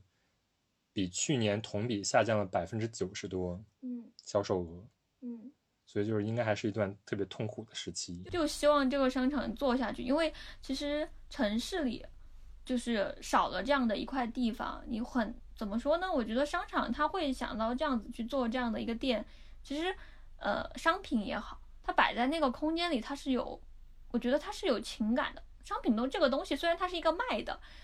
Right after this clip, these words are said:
Speaker 2: 就是虽然现在网购很发达，但我真的就是觉得有些时候你在日本待久了，你就会觉得网购这个东西其实没什么感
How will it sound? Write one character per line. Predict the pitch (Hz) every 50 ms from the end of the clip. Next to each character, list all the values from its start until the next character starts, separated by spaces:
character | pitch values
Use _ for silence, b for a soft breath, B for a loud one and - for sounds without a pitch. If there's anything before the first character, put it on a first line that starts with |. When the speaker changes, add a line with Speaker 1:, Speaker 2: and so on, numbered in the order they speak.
| B B B B
Speaker 2:
就 | - 320 330
是 | 330 320 294 254
虽 | 254 - 320
然 | 311 269 277
现 | 285 285 262
在 | 254
网 | 240 214 202 - - -
购 | - 269 262 269
很 | 262 220 226 -
发 | - 202 202 208 208
达， | 214 240 - - - - 240
但 | 349 349
我 | 262 -
真 | - - 247 277
的 | 359 339
就 | 262 269
是 | 285 233
觉 | 202 240
得 | 233 208 214
有 | - -
些 | - - 233
时 | 240 - 240
候 | 254 240
你 | 220 214 202
在 | 220 220
日 | 226 247
本 | 214 208 214 208
待 | - 208 214 220
久 | 214 - - -
了， | - - - - - -
你 | -
就 | 240 214 226
会 | 247 262 240
觉 | - - -
得 | - 226 - - b b b b b b
网 | 262 233 190 190
购 | - 269 285 269 262
这 | 233 269 254
个 | 233 220
东 | 233 233 247
西 | 269 - 233
其 | - - 240
实 | 254 - 254 262 277 311 392 - - - - - -
没 | 254 269 320
什 | 320
么 | 302 294
感 | 294 -